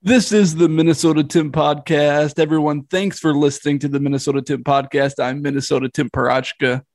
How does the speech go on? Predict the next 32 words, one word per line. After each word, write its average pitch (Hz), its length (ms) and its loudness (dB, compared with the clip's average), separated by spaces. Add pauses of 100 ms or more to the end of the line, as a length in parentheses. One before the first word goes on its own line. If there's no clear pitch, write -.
(160)
If 175 140 0
you're 175 160 2
watching 175 440 2
on 151 120 2
YouTube, 165 500 0
I'd 143 140 2
love 156 300 0
for 151 180 -4
you 151 80 4
to 143 80 -6
follow 135 380 -2
the 135 100 -4
Minnesota 135 480 -4
Tim 147 300 -2
page 156 300 2
just 151 220 -2
right 135 380 0
down 139 340 0
below. 147 560 0 (440)
If 151 120 -2
you're 160 140 0
listening 180 480 2
on 151 160 0
Apple 151 340 -2
Podcasts 143 760 0
or 139 160 0
wherever 156 580 0
you're 139 160 -4
listening 147 480 -2
to 135 80 -2
your 123 120 -4
podcast, 147 720 0